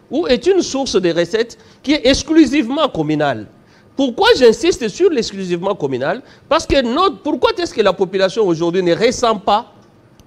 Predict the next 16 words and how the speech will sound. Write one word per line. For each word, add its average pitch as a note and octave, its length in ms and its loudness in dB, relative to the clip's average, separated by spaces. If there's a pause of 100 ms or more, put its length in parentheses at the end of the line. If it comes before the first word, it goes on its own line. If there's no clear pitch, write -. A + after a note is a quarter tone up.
euh, F3 220 6
euh, E3 160 0
ne G3+ 140 4
ressent A#3 380 2
pas B3+ 200 0
à F#3+ 120 2
cent C#4 220 0
pour F3 220 -6
cent A#3 200 0
le E3+ 140 -2
social F#3+ 480 -4
que G#3+ 80 -4
le F3+ 100 -2
chef F#3+ 180 -4
de D#3+ 100 -6
l'État D#3+ 300 -4